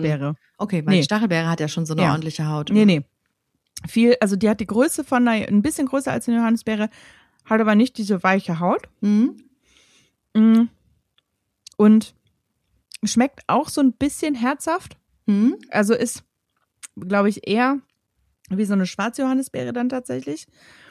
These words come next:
Speaker 1: Und ich hab ein neues Lieblingswort im Zuge der Josta-Beere gelernt. Und zwar ist die Josta-Beere ein Additionsbastard.
Speaker 2: Love that.
Speaker 1: Und <laughs> das hat richtig was mit mir gemacht.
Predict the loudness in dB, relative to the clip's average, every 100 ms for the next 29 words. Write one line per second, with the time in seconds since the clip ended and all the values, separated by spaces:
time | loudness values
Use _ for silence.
0 | -20 -20 _ _ 0 0 2 2 4 4
1 | 2 2 0 2 0 0 -6 -6 -6 -8
2 | -8 -6 -8 -2 -2 0 0 -2 -2 -6
3 | -4 -6 -6 -6 -4 -2 -2 -4 -6 _
4 | _ _ _ -20 -20 _ _ _ -2 -2
5 | 0 2 2 -2 -2 0 2 0 -2 -4
6 | -2 -2 0 0 -2 _ _ _ _ _
7 | -6 -2 -2 -2 -2 0 0 -2 -6 -6
8 | -6 -8 -8 -8 -12 _ _ _ -6 -6
9 | -4 -4 -6 -8 _ _ _ 4 4 2
10 | -6 -18 -20 _ _ _ -18 -18 -20 _
11 | 0 0 0 -4 0 0 0 0 2 2
12 | 2 0 0 -4 0 2 4 4 2 -4
13 | -20